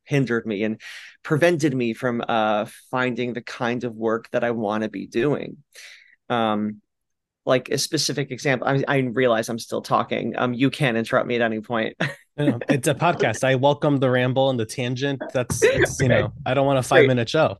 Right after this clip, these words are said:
Speaker 2: by all means.
Speaker 1: And I just,
Speaker 2: <laughs>
Speaker 1: I had to check in. I had to check in. Um, okay, when I was on, uh,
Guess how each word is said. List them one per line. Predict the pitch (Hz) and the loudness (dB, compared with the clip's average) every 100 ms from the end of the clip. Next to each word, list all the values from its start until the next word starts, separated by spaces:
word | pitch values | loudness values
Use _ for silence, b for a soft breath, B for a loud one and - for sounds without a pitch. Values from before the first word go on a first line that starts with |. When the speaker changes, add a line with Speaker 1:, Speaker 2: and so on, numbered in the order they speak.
| _ | _
Speaker 2:
by | 127 | 0
all | 127 | 2
means. | 135 143 160 - | 2 0 -4 -4
Speaker 1:
And | 156 | 0
I | 156 | 2
just, | 175 156 180 | 2 2 4
Speaker 2:
<laughs> | |
Speaker 1:
I | 160 | 4
had | 165 | 4
to | |
check | 160 160 143 | 0 0 2
in. | 127 113 | 2 2
I | 143 | 2
had | 143 | 0
to | |
check | 143 131 117 | 2 0 0
in. | 120 107 B B B | -2 -4 B B B
Um, | 147 139 139 - B B B _ _ 160 | 2 2 0 -6 B B B _ _ 0
okay, | 156 143 | 4 4
when | 135 147 151 | 2 0 0
I | 143 139 | 2 2
was | 160 147 | 2 0
on, | 127 123 123 - | -2 -2 -4 -6
uh, | 120 110 104 | -4 -2 -4